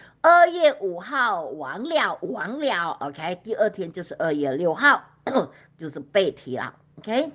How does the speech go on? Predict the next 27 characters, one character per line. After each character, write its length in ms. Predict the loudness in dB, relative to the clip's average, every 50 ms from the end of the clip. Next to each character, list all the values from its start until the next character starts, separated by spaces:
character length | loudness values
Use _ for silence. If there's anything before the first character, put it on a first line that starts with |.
| -14 -20 -14 -10
那 100 | -10 -6
东 220 | -2 0 0 0 2
方 200 | 2 0 0 0
当 160 | -2 -4 -4
然 160 | -4 -6 -4
要 120 | -2 -2 -2
七 380 | -4 -6 -18 -18 -16 -14 -14 -12
号 240 | -10 -10 -10 -8
了。 180 | -6 -8 -8 -10 _ _ _ _ _ _ _ _ _ _ _ _ _ _ _ -20 -20 -18 -18 -16 -14 -14 -4 2
好， 160 | 4 6 6 4
之 240 | 2 -2 -8 -8
前 500 | -6 -4 -2 0 0 2 2 2 2 2
不 120 | 2 -2 -4
是 340 | -2 0 2 4 4 4 2
三 220 | 0 -2 -4 -4
十 140 | -4 -6 -8
号 200 | -6 -4 -4 -4
那 140 | -4 -4 -4
一 120 | -4 -6
天 320 | -4 -2 0 0 0 0
有 100 | -2 -4
看 160 | -6 -6 -6 -4
到 100 | -4 -4
一 60 | -4
个 100 | -6 -8
时 220 | -8 -8 -10 -4
钟， 300 | 2 4 4 4 4 2